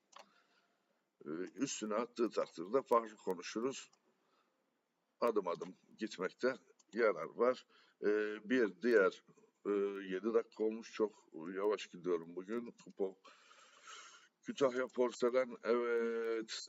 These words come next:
arkadaşlar, Kütahya Porselen sarı kanalını, sarı kanalımızdan alt band, orta band, üst band, orta band kırıldı. Alt band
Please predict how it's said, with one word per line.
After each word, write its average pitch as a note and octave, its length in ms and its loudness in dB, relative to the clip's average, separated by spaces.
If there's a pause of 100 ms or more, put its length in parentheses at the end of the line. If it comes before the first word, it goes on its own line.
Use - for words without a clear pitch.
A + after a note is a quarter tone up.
arkadaşlar, A2 720 2 (280)
Kütahya G#2 420 -4
Porselen F#2 500 0
sarı G2+ 320 0
kanalını, E2+ 600 -4 (280)
sarı G#2+ 340 0
kanalımızdan F#2+ 1040 -2 (760)
alt A2+ 340 0
band, F2+ 220 0
orta G#2 380 2
band, F2 160 -6 (140)
üst A2+ 360 -4
band, A#2+ 480 -2 (260)
orta A#2 480 2
band F#2 260 -4
kırıldı. G2 560 0 (420)
Alt C3 240 4 (140)
band B2+ 300 0